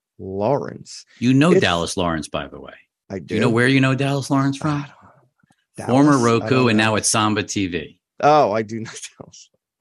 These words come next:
Speaker 1: Sorry, Dallas, if you're listening. I'm a little under the weather. It's on at CodeCon.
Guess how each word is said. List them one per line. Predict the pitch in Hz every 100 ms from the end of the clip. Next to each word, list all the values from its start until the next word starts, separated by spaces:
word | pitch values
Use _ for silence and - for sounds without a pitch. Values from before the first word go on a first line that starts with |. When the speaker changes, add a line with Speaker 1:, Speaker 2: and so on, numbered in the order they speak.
| _ _ _ _ _ _ _ _ _ _
Speaker 1:
Sorry, | - 180 180 156
Dallas, | 139 120 160 147 - 175
if | -
you're | - - -
listening. | - - - - - - - _ _ _ _ _ _ _ _ _ -
I'm | 120
a | 117
little | 123 117 120
under | 127 135 143
the | 156
weather. | 190 180 - - _ - _ - _ _ -
It's | 175 180 -
on | - 190 202 180 156
at | 131 120 - - _ _ _ -
CodeCon. | 117 110 85 117 113 151 175